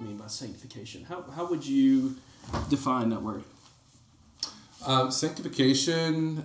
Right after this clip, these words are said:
Speaker 2: uh, you know, as I understand it, is,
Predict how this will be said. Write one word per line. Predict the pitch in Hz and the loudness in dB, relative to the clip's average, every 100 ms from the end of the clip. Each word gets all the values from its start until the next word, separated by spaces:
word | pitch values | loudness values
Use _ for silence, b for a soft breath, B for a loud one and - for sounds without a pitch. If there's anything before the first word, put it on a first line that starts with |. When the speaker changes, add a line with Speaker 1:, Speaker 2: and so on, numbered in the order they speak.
| - | -10
Speaker 2:
uh, | 113 117 120 131 - - - - _ | -10 -6 -6 -8 -14 -20 -20 -20 _
you | 120 | -2
know, | 113 | 0
as | 120 127 | 0 2
I | 139 | 4
understand | 127 104 - 113 120 104 | 2 2 0 0 2 2
it, | 98 90 - - | 0 -2 -6 -8
is, | 104 104 104 101 98 - - - | -4 -2 -2 -2 -2 -2 -4 -8